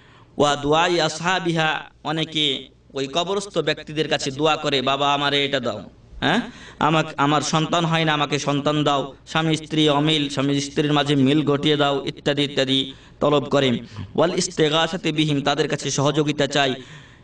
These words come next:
ওয়া কা আকওয়ালি গুলাতিল জাহমিয়্যা ওয়াল মু'তাজিলা, এর আগে প্রাথমিক যুগের যে সমস্ত জাহমি এবং মু'তাজিলা ছিল তাদের উক্তিসমূহ। তো এগুলো হচ্ছে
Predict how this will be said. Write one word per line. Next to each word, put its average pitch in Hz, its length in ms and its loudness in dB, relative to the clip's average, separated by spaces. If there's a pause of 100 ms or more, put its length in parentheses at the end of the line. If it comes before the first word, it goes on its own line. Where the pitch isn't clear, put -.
(320)
ওয়া 123 160 2
কা 139 80 2
আকওয়ালি 170 520 2
গুলাতিল 160 440 2
জাহমিয়্যা 151 520 2
ওয়াল 143 160 4
মু'তাজিলা, 143 540 0
এর 156 200 2
আগে 143 580 0
প্রাথমিক 147 420 -2
যুগের 139 300 0
যে 139 100 0
সমস্ত 143 360 -2
জাহমি 139 460 2
এবং 135 240 2
মু'তাজিলা 139 520 2
ছিল 131 200 0
তাদের 131 300 0
উক্তিসমূহ। 143 600 2 (880)
তো 147 180 2
এগুলো 226 320 4
হচ্ছে 202 540 0